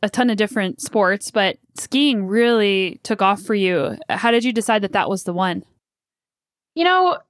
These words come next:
Speaker 2: skiing really did. It, it took off for me. It was also, it was the only individual sport I had ever participated in.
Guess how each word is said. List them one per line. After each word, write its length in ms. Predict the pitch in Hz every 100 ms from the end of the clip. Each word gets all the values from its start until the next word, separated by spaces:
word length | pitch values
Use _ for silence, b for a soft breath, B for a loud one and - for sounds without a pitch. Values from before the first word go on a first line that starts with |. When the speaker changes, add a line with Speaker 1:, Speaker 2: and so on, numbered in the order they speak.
| -
Speaker 2:
skiing 380 | - - 381 427
really 220 | 339 311
did. 220 | 269 277 269
It, 240 | 262 214
it 120 | 262 269
took 200 | 277 240
off 180 | 233
for 80 | 254
me. 260 | 233 233 226
It 80 | 233
was 140 | 240
also, 420 | 254 254 294 269
it 40 | 254
was 100 | 220
the 140 | 247
only 220 | 247 330
individual 640 | - 208 202 196 190 233 196
sport 340 | - 180 175
I 80 | 170
had 160 | 170
ever 320 | 170 165 170 165
participated 720 | - 165 160 170 185 185 190
in. 360 | 202 220 240